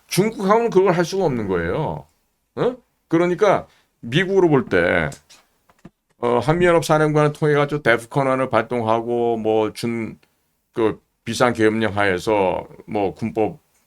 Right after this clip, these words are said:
회의만 열어놓고 일을 해서 이제 작업을 해서 청소를 해도 누구한테 맡길 거냐 이거야. 장동희 같은 애는 맡겨?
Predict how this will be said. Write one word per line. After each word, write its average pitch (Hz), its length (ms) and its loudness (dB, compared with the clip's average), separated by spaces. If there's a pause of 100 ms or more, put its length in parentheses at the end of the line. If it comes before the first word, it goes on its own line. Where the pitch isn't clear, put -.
(260)
회의만 104 300 -2
열어놓고 92 460 -4
일을 98 360 -6
해서 98 220 -4
이제 92 160 -8
작업을 90 400 -2
해서 87 280 -6 (300)
청소를 113 520 -6
해도 80 640 -2 (800)
누구한테 160 480 0
맡길 98 320 0
거냐 82 240 -6
이거야. - 280 -14
장동희 170 480 4
같은 165 280 0
애는 165 140 -4
맡겨? 160 360 0